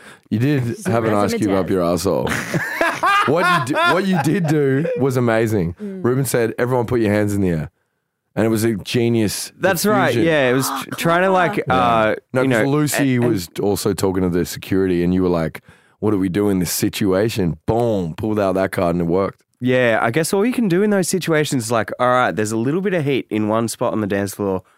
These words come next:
Speaker 3: Maybe if you tell everyone to put their hands up or tell everyone to hug each other, see what you can do to, like, promote love and diffuse the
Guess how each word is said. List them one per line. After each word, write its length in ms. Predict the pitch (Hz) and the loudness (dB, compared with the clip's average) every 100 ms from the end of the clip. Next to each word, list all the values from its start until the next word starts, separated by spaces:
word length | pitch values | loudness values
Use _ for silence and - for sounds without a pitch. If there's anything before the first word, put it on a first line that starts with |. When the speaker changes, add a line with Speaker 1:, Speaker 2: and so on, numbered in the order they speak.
| _ _ _ - | _ _ _ -4
Speaker 3:
Maybe 240 | 113 113 | -2 -2
if 100 | 107 | -2
you 60 | 104 | -4
tell 200 | - 101 | -2 0
everyone 200 | 101 98 | 2 0
to 60 | 92 | -2
put 140 | 90 | -2
their 140 | 92 | -2
hands 260 | 98 117 107 | 0 0 0
up 200 | 110 90 | -2 0
or 180 | 127 135 | 0 0
tell 240 | 120 123 | 0 0
everyone 220 | 113 110 | 2 2
to 60 | 95 | 0
hug 200 | 107 113 | 0 0
each 180 | 110 104 | -2 0
other, 320 | 104 104 104 - _ _ - | 2 2 0 -4 _ _ -8
see 260 | - 131 | -2 2
what 220 | 120 131 | 2 0
you 80 | 120 | -2
can 180 | 113 120 | -2 0
do 320 | 110 107 104 - _ _ - | 2 2 0 -6 _ _ -6
to, 120 | 117 | 0
like, 220 | 110 104 | 0 0
promote 380 | - 113 113 113 | -2 -2 0 0
love 440 | 104 107 98 98 - | 0 2 2 0 -6
and 360 | - 98 90 92 | -4 0 0 -2
diffuse 520 | 101 - - 101 95 | -4 -6 -2 -2 -2
the 280 | - 90 85 | -2 -2 -2